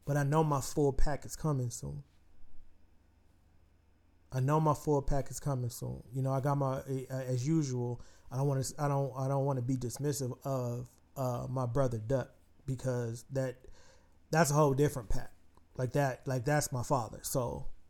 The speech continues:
I'm not talking about, I'm not talking about that. But I just, I see so much stuff, and I see, I see that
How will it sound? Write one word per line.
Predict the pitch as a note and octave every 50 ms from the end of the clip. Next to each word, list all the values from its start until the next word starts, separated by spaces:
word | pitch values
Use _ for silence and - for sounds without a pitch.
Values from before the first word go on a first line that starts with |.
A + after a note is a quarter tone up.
| - - - - - - - -
I'm | C#3+ C#3 C#3+
not | C3+ B2+ -
talking | - D3+ C#3+ C3 - C3+ B2
about, | B2 B2+ B2 A#2 A2+ - - - _ _ - - -
I'm | C3 C3+
not | C3 B2+ B2+
talking | - C#3 C3 B2+ - - D3
about | C3+ - - - -
that. | - - - - - - - - - _ _ _ - _ _ _ _ - - - - - - - - -
But | - C3+ C3+
I | C3+
just, | C3 A#2 C3+ C#3+ C3 - - -
I |
see | C3 - - E3 E3
so | D3+ - - D#3
much | D3 D3 C#3+ C3+
stuff, | - - - D#3+ D3 D3 C#3+ - -
and | C3
I | B2
see, | A#2 - - D#3 D3+ D3 C#3+ C3+ C3 B2+ - - - - - _ - _ - - - - _ _ _ _ _ _ - -
I | - C3+ B2+
see | A2+ - - - - F3+ F3+ E3+ E3 D3+ C#3+ C3 C3+
that | C#3 C#3 B2+ B2+ C3 C#3 -